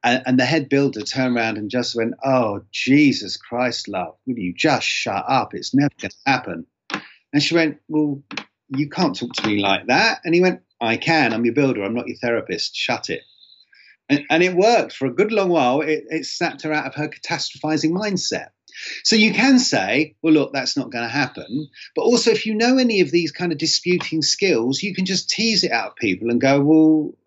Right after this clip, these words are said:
okay, you've just said that that's awful. That's the worst thing." Is it the worst thing? Can you not think of anything worse?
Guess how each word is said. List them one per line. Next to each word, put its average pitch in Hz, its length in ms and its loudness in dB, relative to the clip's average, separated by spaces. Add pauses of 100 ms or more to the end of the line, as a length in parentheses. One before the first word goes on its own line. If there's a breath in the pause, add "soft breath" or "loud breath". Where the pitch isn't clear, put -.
(340)
okay, 127 400 2
you've 151 220 2
just 151 220 -4
said 151 180 -2
that 135 120 -2
that's 135 220 -2
awful. 120 400 0
That's 117 220 -4
the 120 80 -6
worst 117 380 0
thing." 78 260 -10 (1000)
Is 151 240 2
it 196 120 2
the 175 80 6
worst 190 360 2
thing? 214 280 -2
Can 185 300 0
you 180 160 4
not 165 240 2
think 160 240 0
of 143 80 0
anything 139 420 2
worse? - 540 -6